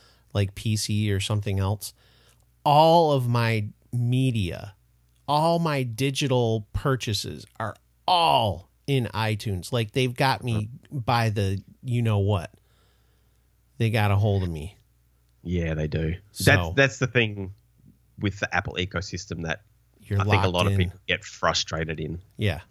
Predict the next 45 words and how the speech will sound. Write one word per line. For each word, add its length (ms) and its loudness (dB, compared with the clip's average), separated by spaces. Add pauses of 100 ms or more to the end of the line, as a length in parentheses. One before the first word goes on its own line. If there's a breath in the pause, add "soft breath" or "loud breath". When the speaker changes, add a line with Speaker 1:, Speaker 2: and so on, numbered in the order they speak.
(280)
Speaker 1:
There's 200 0
no 160 4
way 200 4
to, 120 2
Speaker 2:
You 100 0
Speaker 1:
I, 40 6
Speaker 2:
have 180 4
Speaker 1:
it's 160 -6
very 280 2
hard 200 2
to 60 0
bust 400 0
out. 260 -2 (120)
You, 160 -4
you 180 -4
gotta 260 2
do 200 2
a 40 4
whole 220 2
bunch 220 0
of 100 0
stuff, 320 0
'cause 140 0
I've 140 2
looked 220 0
into 280 0
it, 180 -4
'cause 140 -2
I 80 2
was 180 -2
like, 180 -6
"What 80 2
am 100 0
I 60 2
gonna 160 0
have 120 -6
to 100 -6
do?" 400 -2 (420 soft breath)
'Cause 140 0
I 140 4
Speaker 2:
Yeah. 120 4
Speaker 1:
have 220 2
a 80 -2
lot. 560 -4 (100)
I, 80 -2